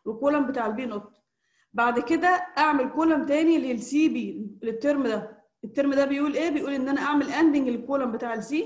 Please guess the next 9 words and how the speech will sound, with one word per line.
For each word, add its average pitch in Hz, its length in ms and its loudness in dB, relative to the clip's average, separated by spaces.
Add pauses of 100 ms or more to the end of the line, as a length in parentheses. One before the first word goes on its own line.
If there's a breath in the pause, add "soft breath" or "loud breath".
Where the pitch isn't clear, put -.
(380 loud breath)
مع 240 320 0
الكولم 262 480 0
بتاع 247 340 -4
ال 214 140 -6
B. - 280 -12 (1300)
وبالنسبه 262 480 2
للترم 240 1080 0
ده 277 220 2
هعمل، 302 640 2